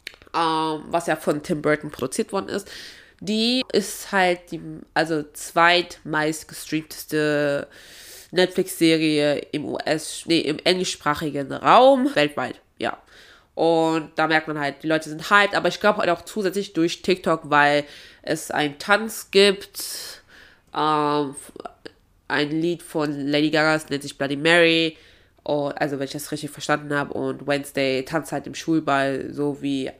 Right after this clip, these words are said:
wenn man denkt, eine creepy Person würde halt tanzen, die nichts mit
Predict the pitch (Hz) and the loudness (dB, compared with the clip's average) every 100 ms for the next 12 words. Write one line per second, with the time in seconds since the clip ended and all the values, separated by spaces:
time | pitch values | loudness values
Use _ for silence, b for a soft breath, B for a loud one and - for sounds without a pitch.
0 | - 135 143 147 151 180 180 160 170 170 | -12 -8 -6 -4 0 4 6 8 6 6
1 | 156 160 - - 214 214 214 190 - 160 | 2 2 -2 2 6 6 4 -4 0 2
2 | 165 170 147 143 143 143 - - - 190 | 4 4 2 -4 -4 -4 -6 -2 2 4
3 | 180 165 147 147 151 185 - 147 147 147 | 2 -8 -4 0 2 2 0 -2 0 0